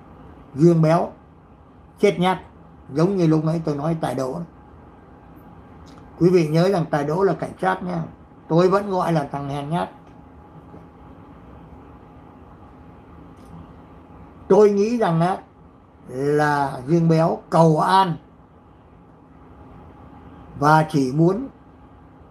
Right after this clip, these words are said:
tranh cãi nhau thôi. Bằng chứng là Dương Béo thách thức là sẽ nói chuyện với lại Lê Bảo, làm diễn đàn để nói chuyện.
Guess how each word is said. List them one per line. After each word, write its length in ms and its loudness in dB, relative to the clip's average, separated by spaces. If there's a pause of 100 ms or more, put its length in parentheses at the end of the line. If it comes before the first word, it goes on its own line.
(160)
tranh 320 -2
cãi 220 0
nhau 280 -4
thôi. 100 -16 (1200)
Bằng 220 4
chứng 200 0
là 140 2
Dương 280 4
Béo 180 0
thách 260 -4
thức 200 -2
là 280 -4
sẽ 280 -4
nói 200 -4
chuyện 320 -2
với 240 -4
lại 300 -4
Lê 200 0
Bảo, 320 2 (1000)
làm 320 2
diễn 200 -2
đàn 320 2
để 120 -4
nói 140 -2
chuyện. 200 -4